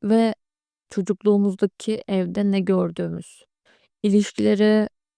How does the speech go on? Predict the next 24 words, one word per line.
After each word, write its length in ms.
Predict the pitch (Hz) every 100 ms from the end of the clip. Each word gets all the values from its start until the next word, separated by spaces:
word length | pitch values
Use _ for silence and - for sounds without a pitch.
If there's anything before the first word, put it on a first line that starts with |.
| _ _ _ _ _ _ _ _ - -
anne 320 | 180 185 190 202
ve 140 | 190
babayı 560 | 202 208 202 202 196 -
nasıl 360 | 208 196 - 190
yorumladığımız, 960 | 175 165 165 165 170 165 185 - - _ _ _ _ _ _ -
bunlar, 600 | 233 240 226 233 233 - _ _ -
ııı, 320 | 202 190 190
tamamen 560 | 196 208 214 220 220 208
o 140 | 202
iskelet 420 | 202 - 190 185 175
oluşturuyor. 580 | 160 - - - - - _ _ _ _ _ _ _ 214
Ve 120 | 226
orada 520 | - 240 254 247 - - _ _ 190
duyulmuş 500 | 196 214 196 208 - -
bir 120 | 208 196
mesaj, 520 | 190 185 190 185 - -
görülmüş 540 | 180 180 185 185 -
bir 80 | -
olay 500 | - 175 175 175 185 _ _ _ _ _
belki 280 | 214 220 240
de 60 | 247
tüm 220 | - 262
hayatınızı 640 | 233 214 208 214 208 196
şekillendiriyor. 840 | 202 190 - 170 160 147 - -